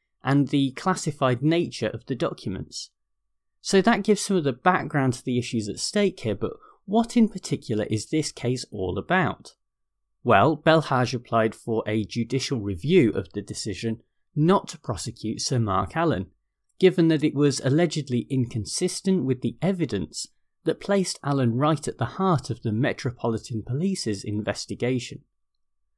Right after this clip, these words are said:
The problem was that the original decision was based on documents that are highly secretive, and so the government made an application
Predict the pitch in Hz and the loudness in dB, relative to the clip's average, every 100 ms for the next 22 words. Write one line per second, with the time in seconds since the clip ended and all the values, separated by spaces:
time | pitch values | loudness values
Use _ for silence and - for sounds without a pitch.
0 | _ _ 170 - 196 208 185 165 - - | _ _ -8 0 4 6 6 4 0 0
1 | 151 139 143 175 - 170 131 131 - 156 | 0 2 4 4 4 0 0 -4 -2 0
2 | 143 123 117 147 160 - 160 147 - - | 2 0 0 0 0 0 0 0 -2 -2
3 | 110 104 - - 120 - 131 127 120 123 | -6 -6 -4 -2 -2 -2 -2 0 0 -2
4 | - 185 - 123 - - _ _ _ _ | -2 -4 -4 -10 -10 -14 _ _ _ _
5 | _ 156 151 180 160 196 202 196 151 - | _ -4 2 4 4 4 4 4 4 4
6 | 131 127 127 156 175 196 - 123 107 - | 2 2 0 0 -2 -4 -4 -2 -2 -4
7 | 107 | -8